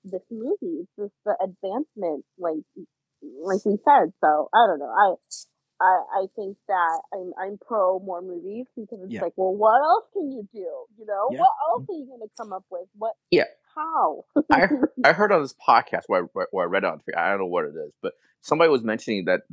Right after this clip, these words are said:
Speaker 3: there's a particular shot towards the end where the avatars, I mean, Jake Sully and the family gets, pull themselves out of the water, and then, uh, uh, Spider is there too, right? And they were saying,
Speaker 1: Mm-hmm.
Speaker 3: like, this is almost like an impossible thing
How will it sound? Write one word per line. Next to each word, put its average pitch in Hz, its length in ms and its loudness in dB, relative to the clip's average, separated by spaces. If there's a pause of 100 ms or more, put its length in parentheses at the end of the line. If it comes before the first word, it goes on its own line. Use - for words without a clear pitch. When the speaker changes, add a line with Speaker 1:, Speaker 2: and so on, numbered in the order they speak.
Speaker 3:
there's 107 240 -4
a 107 40 -4
particular 123 360 2
shot 101 360 2
towards 95 240 0
the - 160 -10
end 85 240 -6
where 82 360 -2 (340)
the - 180 -4
avatars, 85 960 0 (320)
I 95 60 -10
mean, 92 340 -16
Jake 107 200 -2
Sully 92 280 2
and 82 80 -4
the 85 60 -10
family 87 340 -8
gets, 87 260 -12 (460)
pull 107 140 2
themselves 90 440 0
out 82 160 2
of 76 60 -6
the 67 100 -12
water, 73 440 -2
and 80 200 -8
then, 80 220 -16 (340)
uh, 78 300 -4 (140)
uh, 69 220 -6
Spider 113 520 4
is 78 240 -12
there 76 260 -10
too, - 260 -8
right? 62 260 -10 (320)
And 98 160 -10
they 110 80 2
were 113 100 0
saying, 110 280 -4
Speaker 1:
Mm-hmm. 95 80 -4
Speaker 3:
like, 87 240 -6
this - 460 -8
is 98 140 -10 (100)
almost 104 340 -4
like 87 120 2
an - 60 0 (100)
impossible 82 1080 -2 (240)
thing 80 240 -2